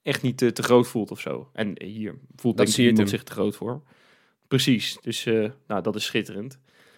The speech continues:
Speaker 1: Hey, ehm, ja, toch wat, eh, wat, wat leuker, eh, nieuws dan die aardbeving in, eh, in Turkije en Syrië. Maar het was natuurlijk
Speaker 2: Ja.
Speaker 1: Valentijnsdag, hè?
Speaker 2: Oh.
Speaker 1: En ja, dan zie je overal op Instagram in één keer rozen. Ehm,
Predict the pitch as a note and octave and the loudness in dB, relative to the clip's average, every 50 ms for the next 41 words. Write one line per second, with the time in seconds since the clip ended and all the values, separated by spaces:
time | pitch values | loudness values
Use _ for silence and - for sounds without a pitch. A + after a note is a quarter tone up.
0 | _ _ _ - D3 D3 D3+ C#3+ C#3 C#3 D3 D3+ F#3+ F3 D3 C#3+ C#3+ C#3 C#3 C3+ | _ _ _ 8 10 10 10 10 6 2 -2 0 4 6 8 10 10 8 6 4
1 | B2+ - - _ _ _ _ _ _ _ _ - - - - D3 B2+ - B2 A#2+ | 2 -4 -10 _ _ _ _ _ _ _ _ -12 -4 0 2 2 2 2 2 0
2 | A#2+ A#2+ - C3+ B2 A#2 A2 A2+ A#2 - _ _ - G#2 - - _ - G2+ - | 0 2 2 4 4 4 4 2 0 -2 _ _ -20 -20 -20 -20 _ -20 -20 -20
3 | _ _ - - C3+ A#2+ C3 C3 C3+ C#3+ C3+ D#3 D3 C#3 C#3 C3+ C3 B2+ - C3+ | _ _ 0 2 4 8 10 10 10 10 8 6 6 6 6 4 0 0 0 2
4 | B2+ B2 B2 A#2+ B2+ C3 C3 C3 C#3+ C#3+ - B2 G#2+ A2+ A#2+ A#2+ B2+ B2+ B2 B2+ | 2 4 2 2 2 2 2 2 2 0 -2 -8 -8 -6 -4 -2 0 2 4 4
5 | B2+ G#2 B2+ C3 B2+ A2+ B2 A#2+ B2 A#2+ B2 A#2 A#2+ A#2+ A#2+ A#2+ A#2+ A#2 A2+ F#2 | 4 6 6 6 8 8 8 8 8 6 4 2 2 2 2 4 4 4 4 2
6 | A#2+ A#2+ - - - - B2 A#2 A2+ A#2 A#2 A2+ A2 - - B2 A#2 A#2 B2+ B2+ | 0 -2 -2 -4 0 4 4 6 6 6 4 4 2 0 0 0 2 2 0 0
7 | A#2+ A#2+ A2+ - A#2 A2+ G#2 G#2 G2+ - - A2 G#2 G#2+ A#2+ - C3+ B2+ C3 C3+ | 0 0 0 -2 -4 -4 -2 -2 0 2 4 4 4 4 4 4 4 2 4 4
8 | C3+ C#3+ C#3+ - - - F#3+ - _ _ _ _ - A2+ C3+ G3+ D4 C#4 G3 C#3+ | 2 0 0 -2 -8 -8 -8 -10 _ _ _ _ -2 0 2 2 2 2 2 0
9 | A#2 G#2 G2+ G2+ C3 B2+ B2 A#2 - - C3+ B2+ - - C#3 D#3+ D#3 D#3 - - | 0 0 0 0 0 0 0 -2 -2 -2 -2 -2 -2 -2 -2 -2 -2 -2 -2 -6
10 | _ - D3+ - G#3 F#3+ F3+ D#3+ - G3+ G#3+ G3+ G3 G3+ G3 F#3 F3+ F3+ - - | _ -6 -2 2 2 4 4 6 8 8 8 8 8 6 6 6 4 4 2 0
11 | D3+ D3 E3 D#3+ - - C#3+ D3+ D3 C#3 C#3 C#3 C#3 C3 C#3 C3+ A#2+ B2+ D3 D3+ | -2 -2 0 0 -2 -2 0 0 2 2 2 2 0 0 0 0 4 6 8 8
12 | D3 B2+ - B2 C#3 G3+ A3+ - - - C3+ B2 A#2+ A#2+ A2 | 8 8 6 2 -2 -6 -8 -8 -4 0 4 4 4 4 2